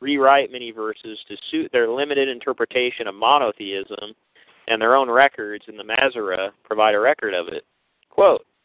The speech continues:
"Jewish religious authorities concerned that the growing worship of angels would be a threat to the belief in one God,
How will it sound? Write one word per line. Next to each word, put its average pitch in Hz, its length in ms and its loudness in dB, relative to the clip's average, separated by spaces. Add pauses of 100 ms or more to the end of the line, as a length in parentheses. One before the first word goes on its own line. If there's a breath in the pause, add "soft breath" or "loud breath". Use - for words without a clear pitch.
(640 soft breath)
"Jewish 214 400 -4
religious 170 480 -6
authorities 123 760 -2
concerned 170 600 -4
that 135 100 -8
the 117 100 2
growing 156 440 2
worship 151 380 -4
of 113 140 0
angels 113 680 -4 (320)
would 120 120 -2
be 117 160 0
a 107 120 -6
threat 160 360 4
to 139 80 -16
the 123 80 -8
belief 135 460 -6
in 101 120 -6
one 135 260 -4
God, 120 460 4